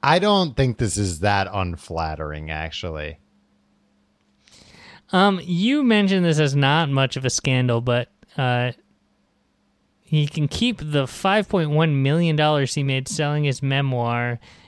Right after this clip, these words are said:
Speaker 2: even though that, uh, he had his staff write it.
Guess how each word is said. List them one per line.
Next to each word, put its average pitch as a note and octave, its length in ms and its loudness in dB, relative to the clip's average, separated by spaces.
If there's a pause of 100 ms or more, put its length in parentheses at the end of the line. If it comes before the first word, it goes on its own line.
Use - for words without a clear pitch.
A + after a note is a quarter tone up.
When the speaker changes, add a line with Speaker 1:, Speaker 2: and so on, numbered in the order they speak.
(160)
Speaker 2:
even C#3+ 320 2
though C3 460 2 (140)
that, B2 300 0
uh, A#2 580 -2 (1700)
he D#3 160 2
had C#3 180 2
his B2 120 -2
staff C#3 540 -6
write C3+ 240 -6
it. - 260 -20